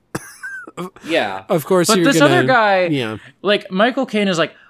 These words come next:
Speaker 2: "Oh, I think, you know, she's been killing people and blah, blah, blah." And this other guy should be like,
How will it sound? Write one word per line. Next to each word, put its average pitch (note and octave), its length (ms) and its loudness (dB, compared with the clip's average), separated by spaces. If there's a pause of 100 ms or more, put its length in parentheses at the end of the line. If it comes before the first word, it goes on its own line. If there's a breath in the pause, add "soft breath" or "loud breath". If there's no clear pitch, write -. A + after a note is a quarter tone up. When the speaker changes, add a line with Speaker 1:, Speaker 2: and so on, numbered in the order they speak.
(380 loud breath)
Speaker 2:
"Oh, F3 360 4
I D3+ 160 0
think, F#3 360 -4
you E3 180 -2
know, D3 120 2
she's C3 320 -4
been C3+ 220 -6
killing F3 360 -2
people C3 340 -6
and A#2 100 -4
blah, C#3 140 2
blah, B2+ 120 0
blah." A#2 280 4
And D#3 100 0
this G3+ 160 0
other D#4 160 4
guy B3 200 2
should E3+ 200 -6
be F3+ 120 0
like, D#3 180 0